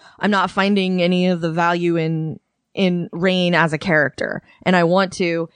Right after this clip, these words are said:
and I think part of it might just be because I feel like the, I feel the same way, which is that, uh, it's gonna be Ruby that brings her back,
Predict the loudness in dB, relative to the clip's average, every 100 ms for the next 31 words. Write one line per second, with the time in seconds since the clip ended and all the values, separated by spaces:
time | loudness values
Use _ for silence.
0 | _ -2 0 0 -2 -2 0 0 2 0
1 | 0 -2 -4 -8 -6 -8 -4 0 2 2
2 | 2 2 2 0 -2 -4 -2 -4 0 -2
3 | 0 0 0 0 2 0 -2 -8 _ _
4 | -20 _ -4 -2 -2 -4 0 2 2 0
5 | 0 0 2 0 -4 _ _ _ _ _
6 | _ _ _ -2 -2 -2 -2 0 2 2
7 | 2 2 0 0 0 2 0 0 0 -2
8 | -4 -14 -20